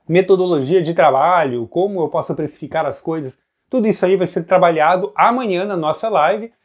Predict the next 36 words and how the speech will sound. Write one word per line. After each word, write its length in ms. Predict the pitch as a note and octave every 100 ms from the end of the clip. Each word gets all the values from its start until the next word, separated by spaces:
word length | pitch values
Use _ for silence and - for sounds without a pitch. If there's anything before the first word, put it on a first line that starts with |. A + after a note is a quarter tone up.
| -
e 80 | B3+
também 280 | D4 B3 A#3+
teremos, 400 | C#4 E3+ G#3 G3+
é 80 | G3+
claro, 320 | D3+ D#3+ F#3+
aquele 340 | B2+ E3 F3
bate-papo 640 | D3 D3 - C#3 D3+ - _ -
no 80 | B2+
final 300 | C#3+ C3+ C#3
da 80 |
live 360 | D3+ C#3 D3 C#3+
para 300 | C#3 C#3 A#2+
trocar 400 | - D3+ - D#3+
ideias, 720 | C#3 E3 G3 F3+ E3+ D3+ - -
tirar 280 | - D#3+ A#2
dúvidas 800 | B2 A3+ G#3+ E3+ D3 C#3+ D3 F3
e 180 | B3 F3
por 180 | F#3 D#3
aí 180 | C#3
vai. 260 | A#2 A#2 F#2+ -
Então, 440 | C3+ B2 G3+ A3+ F#3+
sinta-se 520 | - B3+ A#3 - F#3+
convidado 600 | A3 G3 F#3+ F#3 G3 F3+
para 200 | F3 E3
a 20 |
nossa 260 | E3 F3+ F3+
live, 460 | D3+ E3 G#3 F3+ _ _ -
bota 340 | C#3+ F#3+ G3
aí 120 | F#3+
na 160 | F#3+ F3+
agenda 360 | D#3 D#3 F#3 F#3
amanhã 380 | E3+ D#3 E3+
às 140 | F3+ B2+
vinte 400 | D3 G#3 G3 G3+
horas, 400 | D#3 C3+ C3+ -
quinta-feira. 840 | F3 G3 G3 F#3 F#3 F3 C3+ G2+